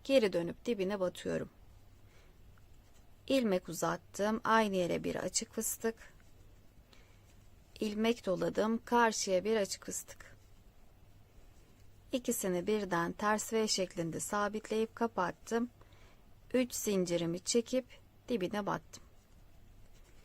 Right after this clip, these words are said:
Bakın şöyle gösterelim. Bu şekilde tüm lifimizin kenarını çevreleyelim. Evet, sıramın sonuna geldim.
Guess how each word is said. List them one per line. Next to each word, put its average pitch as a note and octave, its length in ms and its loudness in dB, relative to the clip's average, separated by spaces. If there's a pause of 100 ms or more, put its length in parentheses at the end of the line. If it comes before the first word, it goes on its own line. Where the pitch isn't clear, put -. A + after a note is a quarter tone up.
(340)
Bakın G#3+ 200 -8
şöyle F#3+ 360 -4
gösterelim. F#3+ 840 -4 (840)
Bu E4+ 80 -2
şekilde B3+ 560 4
tüm C4 340 4
lifimizin B3 640 2
kenarını A3 800 4
çevreleyelim. E3+ 720 -2 (1000)
Evet, A3+ 280 -2
sıramın G#3+ 460 -4
sonuna G3 460 -4
geldim. G3 640 0